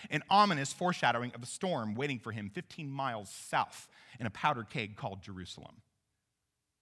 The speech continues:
In verse eight, the account skips forward to the post-meal festivities that night at Zacchaeus' private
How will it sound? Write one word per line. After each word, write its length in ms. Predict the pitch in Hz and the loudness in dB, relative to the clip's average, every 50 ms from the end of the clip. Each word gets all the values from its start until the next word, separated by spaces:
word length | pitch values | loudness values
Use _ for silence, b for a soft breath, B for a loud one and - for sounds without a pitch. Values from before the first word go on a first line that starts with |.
| _ _ _ _ _ _ _ _ _ _ _ _ _ _ _ _ _ _ _ _ _ _ _ _ _ _ _ _ _ _ _ _ _ _ _ _ _ _ _ _ _ _ _ _ _ _ _ _ _ _ _ - - _ | _ _ _ _ _ _ _ _ _ _ _ _ _ _ _ _ _ _ _ _ _ _ _ _ _ _ _ _ _ _ _ _ _ _ _ _ _ _ _ _ _ _ _ _ _ _ _ _ _ _ _ -20 -14 _
In 120 | 113 107 | -6 -2
verse 240 | 107 123 120 - - | -2 -2 -2 0 -2
eight, 180 | 127 101 87 - _ _ _ _ _ _ _ _ | -4 -4 -4 -8 _ _ _ _ _ _ _ _
the 80 | - 110 | -6 -6
account 260 | - - 139 117 - | -4 -4 -6 -6 -6
skips 260 | - - 120 - - | -8 -10 -10 -10 -8
forward 340 | - - 117 110 101 98 98 - | -8 -6 -4 -4 -4 -6 -6 -8
to 100 | - 113 | -10 -8
the 100 | 107 98 | -8 -10
post-meal 960 | - - - 123 120 - - - 117 110 113 127 131 123 117 113 107 101 - _ _ _ _ _ _ _ _ _ _ _ _ _ _ _ | -8 -6 -6 -6 -6 -6 -8 -10 -6 -4 -4 -2 -2 -2 -4 -4 -6 -8 -12 _ _ _ _ _ _ _ _ _ _ _ _ _ _ _
festivities 500 | - - 117 - - 139 123 117 110 95 | -6 -6 -6 -2 -2 -2 -2 -2 -2 -2
that 160 | - 107 - 98 | -2 -4 -4 -4
night 240 | 98 90 92 87 - _ _ _ _ _ _ _ _ _ _ _ _ _ _ _ _ _ _ _ | -6 -8 -8 -10 -14 _ _ _ _ _ _ _ _ _ _ _ _ _ _ _ _ _ _ _
at 100 | - 123 | -6 -2
Zacchaeus' 600 | 120 120 110 - - 175 147 117 - - 107 - | 0 -2 -2 -2 -4 -2 -2 -2 -2 -4 -8 -10
private 400 | - - - 170 135 113 98 92 | -12 0 4 4 4 4 2 -4